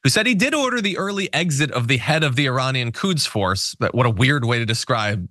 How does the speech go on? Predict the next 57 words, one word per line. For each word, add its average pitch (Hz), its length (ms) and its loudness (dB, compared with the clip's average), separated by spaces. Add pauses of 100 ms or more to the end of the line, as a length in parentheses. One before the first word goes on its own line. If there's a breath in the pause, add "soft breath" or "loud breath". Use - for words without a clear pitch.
(360)
killing 135 240 4
a 95 40 0
man, 95 460 2
the - 120 0
early 110 260 0
exit. 104 300 -2
But, 131 200 0 (480 loud breath)
but 202 120 6
in 220 120 4
listening 233 400 2
to 214 80 -2
him 208 100 -4
talk 196 220 -2
about 190 120 -2
his 151 100 -2
views 175 300 0
on 131 160 0
why 151 280 0
that 196 140 0
was 113 160 -2
important, 117 360 0
it 160 40 2
was 165 120 0
clear 277 320 2
to 180 80 2
me 131 120 2
it 107 100 0
wasn't 202 280 -2
simply 147 300 0
to 123 100 0
eliminate 117 380 0
this - 160 -4
major 107 240 0
figure 185 380 2
who 127 80 2
was 123 140 0
the 110 100 0
leader 156 320 0
of 113 100 -4
Iranian 113 420 0
terrorist 214 380 0
actions, 113 420 0 (360 loud breath)
but 175 100 4
because 190 280 4
it 175 60 0
was 160 120 2
such 202 180 0
a 127 60 0
big 208 360 -2
event, 143 400 -2
he 143 120 -2
would 113 160 -2
get 147 220 0
enormous 139 800 0 (100)
credit 147 420 0
for 98 320 2
it. - 140 -2